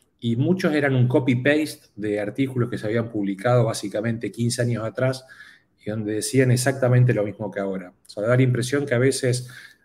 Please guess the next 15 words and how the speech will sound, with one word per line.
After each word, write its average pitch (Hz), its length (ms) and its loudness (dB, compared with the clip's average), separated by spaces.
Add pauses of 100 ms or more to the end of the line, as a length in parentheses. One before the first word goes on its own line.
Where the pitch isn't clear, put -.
(120)
eh, 98 540 -8
no 101 80 -16
sé, 101 180 -14
los 90 140 -18
bancos 113 260 -4
de 110 60 -4
inversión 123 500 -2
tienen 113 320 0
armado 113 500 4
algo 127 300 6
que 104 100 -2
frente 107 320 -8
a 101 40 -2
determinadas 107 520 -2
circunstancias 123 880 -2